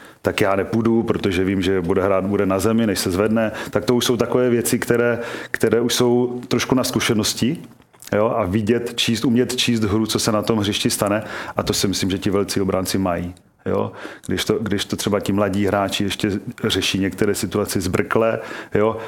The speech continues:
A, a místo toho, aby, aby, aby vykrokoval v obránce, tak jde do skluzu a propadne a už, už je tam, už je tam problém. A kdyby to bylo třeba v lize mistrů, tak z toho dostanou góla,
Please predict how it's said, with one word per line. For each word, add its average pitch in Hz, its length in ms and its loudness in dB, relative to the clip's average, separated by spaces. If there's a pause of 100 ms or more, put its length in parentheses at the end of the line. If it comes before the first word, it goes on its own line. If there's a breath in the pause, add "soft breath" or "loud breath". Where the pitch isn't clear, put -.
(140 loud breath)
A, 104 160 2
a 104 180 -4
místo 107 280 0
toho, 110 240 2
aby, 107 240 0
aby, 107 420 0 (180)
aby 107 200 2
vykrokoval 113 600 2
v - 20 0
obránce, 113 420 2
tak 104 140 2
jde 110 100 2
do 104 120 2
skluzu 117 440 0
a 104 40 0
propadne 117 680 2 (280 loud breath)
a 107 60 2
už, 110 200 0
už 117 160 0
je 110 80 2
tam, 113 240 2 (140)
už 104 100 -2
je 117 80 2
tam 117 140 2
problém. 117 520 2 (500 loud breath)
A 113 100 2
kdyby 110 180 2
to 113 100 2
bylo 107 140 4
třeba 110 220 2
v 107 40 -2
lize 110 200 2
mistrů, 110 240 0
tak 107 140 2
z - 40 -6
toho 110 140 2
dostanou 113 340 2
góla, 98 340 0